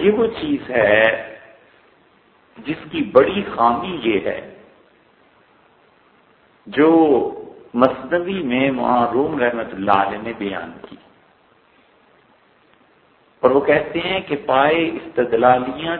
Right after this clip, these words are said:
چوبی بود، پائے چوبی سخت بے تم کی بود۔ یہ جو عقلی راہ سے اللہ تک پہنچنے کی اور اس کا یقین حاصل کرنے کی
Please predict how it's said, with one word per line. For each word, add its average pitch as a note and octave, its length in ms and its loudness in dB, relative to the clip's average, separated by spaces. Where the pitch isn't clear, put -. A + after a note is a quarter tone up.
چوبی C#3 300 -4
بود، F#2+ 640 -4
پائے C3+ 300 6
چوبی C3+ 460 -4
سخت G3+ 340 -6
بے A#2+ 200 -2
تم A2+ 260 -8
کی F#2+ 200 -12
بود۔ F#2 320 -12
یہ D4+ 120 4
جو - 180 0
عقلی F#3+ 540 2
راہ D3+ 380 4
سے F#2 200 -4
اللہ C#3+ 560 4
تک - 240 -4
پہنچنے A#2 540 -4
کی A#2 400 -6
اور B2+ 120 8
اس - 160 0
کا F3 80 6
یقین C#3+ 540 -2
حاصل A#2 360 -2
کرنے G2 340 -4
کی G2+ 500 -8